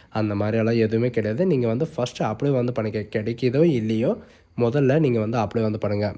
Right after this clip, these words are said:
பெண்களுக்கு வந்து இது ஒரு அரிய வாய்ப்புன்னு கூட சொல்லலாம். சரிங்களா? அதுக்கான ஏஜ் லிமிட்டும் வந்து கொடுத்துருக்காங்க. குடும்ப, அதாவது, ஆ, குடும்ப தலைவி எல்லாருமே நீங்க வந்து அப்ளை வந்து பண்ணிக்கலாம்.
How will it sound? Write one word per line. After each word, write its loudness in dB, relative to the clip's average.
பெண்களுக்கு 6
வந்து 8
இது 6
ஒரு 8
அரிய 6
வாய்ப்புன்னு 2
கூட 2
சொல்லலாம். -2
சரிங்களா? -4
அதுக்கான -2
ஏஜ் 2
லிமிட்டும் 0
வந்து 0
கொடுத்துருக்காங்க. 0
குடும்ப, 6
அதாவது, 2
ஆ, 2
குடும்ப 8
தலைவி 4
எல்லாருமே 4
நீங்க 0
வந்து -2
அப்ளை -2
வந்து -2
பண்ணிக்கலாம். -6